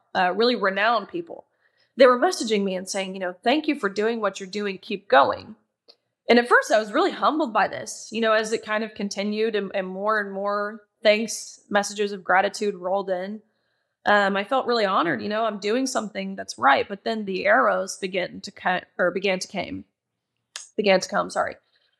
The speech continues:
Um, and it was kind of just a lot of backlash all at once. And I remember thinking, "Why do I have to take these arrows by myself? I'm, I'm essentially being a megaphone for so many, but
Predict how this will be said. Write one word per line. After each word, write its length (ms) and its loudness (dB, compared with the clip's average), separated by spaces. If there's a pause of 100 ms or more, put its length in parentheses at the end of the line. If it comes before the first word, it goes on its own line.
(120)
Um, 520 0
and 140 2
it 80 4
was 160 0
kind 240 -2
of 140 -6
just 560 -4 (140)
a 80 8
lot 180 8
of 180 -2
backlash 560 0
all 120 0
at 120 -12
once. 320 -10
And 100 -6
I 40 0
remember 320 0
thinking, 540 -6 (500)
"Why 140 6
do 100 6
I 140 6
have 120 2
to 60 -12
take 220 -2
these 180 -2
arrows 260 0
by 140 0
myself? 520 -4 (680)
I'm, 340 2
I'm 140 2
essentially 440 -2
being 460 0
a 60 2
megaphone 600 -2
for 120 -8
so 280 -2
many, 600 -2
but 180 4